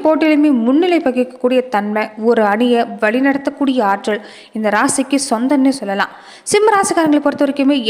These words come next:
எந்த ஒரு விஷயத்தையுமே நேரத்தை வீணடிக்க மாட்டாங்க. எந்த ஒரு வேலையா இருந்தாலும் சிறப்பா செய்யக்கூடிய தன்மை, சிறப்பா மத்தவங்களை வழிநடத்தக்கூடிய தன்மை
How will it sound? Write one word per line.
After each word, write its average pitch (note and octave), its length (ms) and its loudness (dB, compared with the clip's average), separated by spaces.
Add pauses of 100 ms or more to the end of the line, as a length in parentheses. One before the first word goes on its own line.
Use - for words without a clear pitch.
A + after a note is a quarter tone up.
எந்த C#4+ 260 2
ஒரு D4+ 160 2
விஷயத்தையுமே B3+ 400 0 (140)
நேரத்தை D4 440 0
வீணடிக்க B3+ 440 -2
மாட்டாங்க. G3 320 -4 (420)
எந்த A3+ 240 -2
ஒரு B3+ 160 2
வேலையா A3+ 260 2
இருந்தாலும் G#3 340 -2 (400)
சிறப்பா C#4+ 320 2 (120)
செய்யக்கூடிய A#3+ 420 0 (140)
தன்மை, G#3 260 -4 (180)
சிறப்பா D#4 320 0 (140)
மத்தவங்களை E4+ 420 0 (120)
வழிநடத்தக்கூடிய D4 680 0 (160)
தன்மை A3 280 0